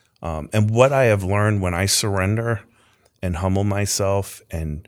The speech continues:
just receive everything from his hand and let him produce in me what he's wanting to through my trials, um, he does something so much better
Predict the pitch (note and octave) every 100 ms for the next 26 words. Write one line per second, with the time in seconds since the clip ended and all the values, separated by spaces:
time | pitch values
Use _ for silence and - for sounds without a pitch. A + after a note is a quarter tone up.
0 | - _ - G2+ - G2+ - G#2+ F#2+ G2
1 | G2+ F#2+ G2+ F#2 - F#2 F2 - G2 F#2+
2 | D2+ F2 G#2 G#2 G#2 G2 G2+ - - -
3 | _ F#2+ F2+ G#2+ G#2 G2+ F#2+ F#2 E2+ F2+
4 | - G#2 F2 F#2+ F2 F2+ - F#2 F2+ -
5 | - - _ - - G#2 A2 G#2+ F#2+ -
6 | G2 F#2+ G#2 A#2 A#2+ - - - _ _
7 | _ _ _ - F2+ F2 D#2+ D#2 - _
8 | _ _ _ _ _ _ - _ _ _
9 | _ _ _ - - G2 G2 G2+ G2 F2+
10 | - G2 F2+ F2+ E2 D#2+ - G2 F2+ D#2+
11 | - - F2+ E2 D#2 D2